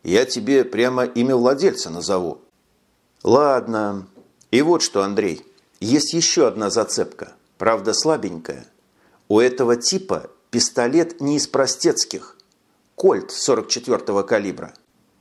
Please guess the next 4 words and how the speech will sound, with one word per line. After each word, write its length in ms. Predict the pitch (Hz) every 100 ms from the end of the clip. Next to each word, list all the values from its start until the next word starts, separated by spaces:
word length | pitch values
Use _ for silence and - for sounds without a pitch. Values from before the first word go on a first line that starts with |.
| _ _ _ _
«Ого!» 1080 | - 87 107 160 190 156 123 135 147 160 - _ _ _ _ _ -
уважительно 680 | 131 113 110 131 131 135 123
сказал 420 | - 120 123 120
Мещеряков 720 | 113 107 - 117 110 170 -